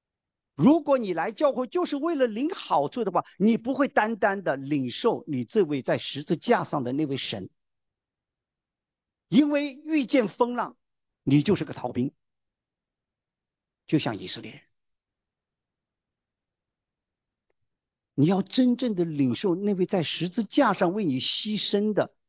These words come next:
但是他又会给你恩典的，让你的生命不断更新的那位神。所以，亲爱的弟兄姐妹，就像刚才我说的，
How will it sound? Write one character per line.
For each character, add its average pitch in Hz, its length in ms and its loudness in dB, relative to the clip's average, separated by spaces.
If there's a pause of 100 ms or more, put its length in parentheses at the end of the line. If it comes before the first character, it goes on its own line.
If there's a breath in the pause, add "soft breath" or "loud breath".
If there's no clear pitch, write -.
(1120)
但 220 160 4
是 220 100 -6
他 240 160 -4
又 269 120 -2
会 240 120 2
给 226 200 -2
你 185 100 0
恩 226 380 0
典 123 220 -2
的， 113 200 -4 (1000)
让 220 240 4
你 180 80 -2
的 196 100 0
生 - 320 -2
命 254 180 2
不 190 120 -6
断 190 160 2
更 196 240 0
新 185 200 -4
的 160 120 0
那 151 100 2
位 139 140 -4
神。 - 240 -12 (2750)
所 156 120 2
以， 131 60 2
亲 139 180 -2
爱 139 60 2
的 120 100 0
弟 123 140 -2
兄 113 160 -2
姐 95 160 -6
妹， 101 240 -14 (1800)
就 160 140 2
像 156 120 2
刚 160 200 2
才 147 100 2
我 127 160 -2
说 120 300 -2
的， 95 160 -8